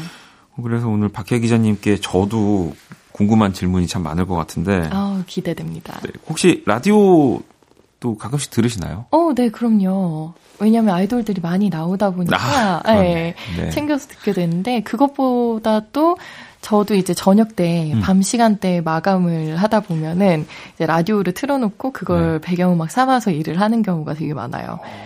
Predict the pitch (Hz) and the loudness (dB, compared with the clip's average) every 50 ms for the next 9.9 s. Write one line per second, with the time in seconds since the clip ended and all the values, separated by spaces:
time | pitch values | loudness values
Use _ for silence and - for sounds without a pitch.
0 | - - - 208 185 190 202 196 196 190 180 170 180 202 226 254 269 269 185 180 | -14 -8 -6 -2 0 2 2 4 4 2 2 0 0 0 0 0 0 0 0 0
1 | 175 - - 180 151 151 147 160 - - _ _ - - 226 - - - 262 - | 0 0 0 -2 -2 -2 -2 -4 -8 -12 _ _ -2 2 2 4 6 6 4 6
2 | - - - - 208 240 226 214 - 208 220 202 214 190 180 175 214 - - - | 6 4 4 4 2 2 2 4 2 2 2 2 2 2 2 0 0 -2 -4 -6
3 | 214 - - 220 - - - - - - 587 - - _ _ - - 123 127 143 | -4 -4 -6 -6 -6 -10 -18 -20 -16 -16 -16 -16 -18 _ _ -14 -6 -2 0 2
4 | 147 143 139 127 110 104 107 104 95 92 92 98 98 98 90 - - - - - | 2 2 2 4 4 4 4 4 4 4 4 4 4 4 2 -2 -6 -10 -10 -12
5 | - - - 85 87 90 87 - 101 - _ - - _ - - - - - - | -14 -14 -12 -10 -10 -10 -10 -12 -14 -16 _ -20 -20 _ -20 -20 -16 -6 -2 -2
6 | 143 - 151 139 113 98 92 110 135 139 101 87 87 85 82 - - - 196 180 | 0 2 2 4 4 6 4 4 2 2 0 0 0 -2 -2 -2 0 2 4 4
7 | 170 185 180 - 208 208 226 - 226 - - - - 156 98 87 90 98 - 127 | 4 2 0 0 2 4 4 6 6 4 4 4 2 0 0 0 0 0 0 2
8 | - - 113 - - 90 87 87 85 85 - - 659 - - - - - - - | 2 2 4 2 2 2 0 -2 0 2 4 6 4 4 4 2 0 0 0 0
9 | - - 147 - - - - - - - - - - - - - - | -2 -2 -2 -4 -6 -10 -10 -10 -12 -18 -18 -20 -20 -20 -10 -6 -2